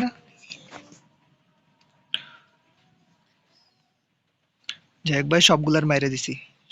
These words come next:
শেষ, খতম, পয়সা হজম। So গাইস, যাই বলো,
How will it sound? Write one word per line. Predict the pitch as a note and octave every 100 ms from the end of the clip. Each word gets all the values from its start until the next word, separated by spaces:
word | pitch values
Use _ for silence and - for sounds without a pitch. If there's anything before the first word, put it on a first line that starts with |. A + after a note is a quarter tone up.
| -
শেষ, | E3 - - - - _ _ _ _
খতম, | - F#3+ F#3 C#3+ C#3
পয়সা | D3 D3+ D3
হজম। | C#3+ C#3+ C3 F3 - _ _ - - - - - -
So | E3+
গাইস, | F3+ - - - E3
যাই | D#3 C#3+
বলো, | C#3